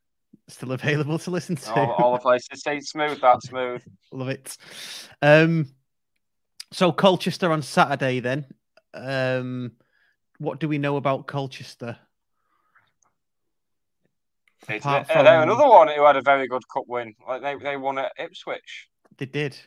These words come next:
Speaker 1: yes.
Speaker 2: Didn't they? Yeah, yeah.
Speaker 1: Their
Speaker 2: I've done,
Speaker 1: tails
Speaker 2: I've done my
Speaker 1: won't be up.
Speaker 2: research on the E F L Cup, mate. You know, I, I had to sit, I had to sit through all this waiting for us to get mentioned, so
Speaker 1: <laughs>
Speaker 2: you're gonna hear it.
Speaker 1: <laughs> Um,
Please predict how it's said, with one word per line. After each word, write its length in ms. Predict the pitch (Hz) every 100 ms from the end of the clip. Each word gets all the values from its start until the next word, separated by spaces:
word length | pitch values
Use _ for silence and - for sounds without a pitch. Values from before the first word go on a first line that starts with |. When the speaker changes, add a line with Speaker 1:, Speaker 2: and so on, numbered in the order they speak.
| _ -
Speaker 1:
yes. 440 | 131 127 - -
Speaker 2:
Didn't 140 | 131 117
they? 200 | 117 117
Yeah, 280 | 117 131 131 -
yeah. 140 | - 127
Speaker 1:
Their 120 | 156
Speaker 2:
I've 40 | 165
done, 100 | 143
Speaker 1:
tails 160 | 156 180
Speaker 2:
I've 40 | -
done 100 | 214
my 60 |
Speaker 1:
won't 120 | 190 170
be 60 |
up. 40 | -
Speaker 2:
research 300 | - 160 147
on 80 |
the 80 | 147
E 80 | 147
F 100 | 143
L 160 | 139 127
Cup, 200 | - 135
mate. 260 | 117 110 107 _ _ _ _ _ -
You 60 |
know, 80 | 147
I, 180 | 143 156
I 40 | 170
had 80 | 170
to 60 |
sit, 220 | - 202 185 190
I 40 |
had 100 | 208
to 100 | 190
sit 260 | - 214 -
through 140 | 160
all 140 | 143
this 120 | 135 135
waiting 280 | 143 143
for 140 | 131 143
us 80 | 151
to 80 | 135
get 100 | 127
mentioned, 520 | 120 110 - 107 104 -
so 360 | 120 123 117 -
Speaker 1:
<laughs> 720 | 160 _ - _ 113 - -
Speaker 2:
you're 100 | 127
gonna 260 | 147 151
hear 180 | 151 143
it. 240 | 127 117 - _ _ _ -
Speaker 1:
<laughs> 440 | 208 139 208 190 - - - - - _
Um, 380 | - 143 156 156